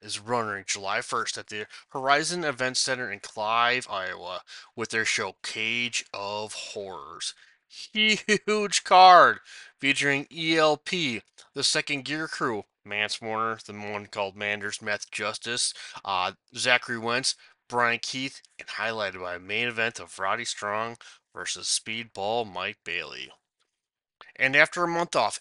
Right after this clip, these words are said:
A W F is back running with their annual free show, the Dover Days Brawl in Dover, Minnesota, on Monday, July third. On the card, we got Stonehenge,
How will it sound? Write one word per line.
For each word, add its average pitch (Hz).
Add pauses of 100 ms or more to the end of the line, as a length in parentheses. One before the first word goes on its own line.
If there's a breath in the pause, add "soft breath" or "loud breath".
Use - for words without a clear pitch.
A 135
W 135
F 139
is 120
back 117
running 123
with 123
their 110
annual 180
free 185
show, 147 (340 loud breath)
the 120
Dover 175
Days 139
Brawl 131
in 107
Dover, 127 (180)
Minnesota, 95 (400 soft breath)
on 95
Monday, 113
July 92
third. 78 (420 loud breath)
On 117
the 120
card, 131
we 131
got 110
Stonehenge, 143